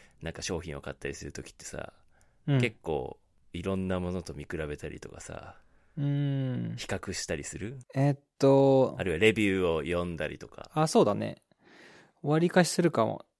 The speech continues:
Speaker 2: 大事なもんだったら、特に。
Speaker 1: あー、そうだよね。大事なものかどうかに結構よるところもあるよね。
Speaker 2: そう、高かったり。
Speaker 1: あー、確かに確かに。それはあるね。
Speaker 2: うん。
Speaker 1: なんか、俺も結構検討するんだけど、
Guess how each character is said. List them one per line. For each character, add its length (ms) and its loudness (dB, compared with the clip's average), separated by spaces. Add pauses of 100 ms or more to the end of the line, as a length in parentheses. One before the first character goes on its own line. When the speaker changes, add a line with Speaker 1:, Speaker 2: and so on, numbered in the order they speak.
Speaker 2:
大 180 10
事 100 4
な 120 6
も 100 4
ん 60 2
だ 80 -2
っ 20 -8
た 140 -10
ら、 160 -12 (240)
特 220 -2
に。 120 -12 (240)
Speaker 1:
あ 420 0
ー、 40 -8
そ 160 -6
う 20 -10
だ 100 -8
よ 60 -12
ね。 280 -12 (200)
大 180 -4
事 120 -10
な 80 -6
も 100 -6
の 100 -6
か 280 0
ど 100 -2
う 60 -6
か 100 -8
に 200 -14 (200)
結 160 -14
構 60 -4
よ 100 0
る 140 -4
と 100 -8
こ 80 -6
ろ 80 -2
も 100 -6
あ 60 -4
る 80 -8
よ 100 -10
ね。 200 -18 (120)
Speaker 2:
そ 180 0
う、 60 -4
高 220 0
か 100 0
っ 80 -4
た 100 -12
り。 140 -12 (320)
Speaker 1:
あ 540 2
ー、 40 -18
確 160 -12
か 80 -14
に 60 -18
確 180 -18
か 100 -20
に。 80 -20 (300)
そ 140 -12
れ 80 0
は 60 2
あ 40 0
る 80 -6
ね。 300 -14 (160)
Speaker 2:
う 40 2
ん。 480 2 (380)
Speaker 1:
な 60 -12
ん 20 -10
か、 60 0
俺 120 2
も 140 -2
結 220 -6 (180)
構 240 0
検 400 -4
討 320 0
す 220 -6
る 180 -4
ん 160 -2
だ 140 -4
け 100 -8
ど、 460 -2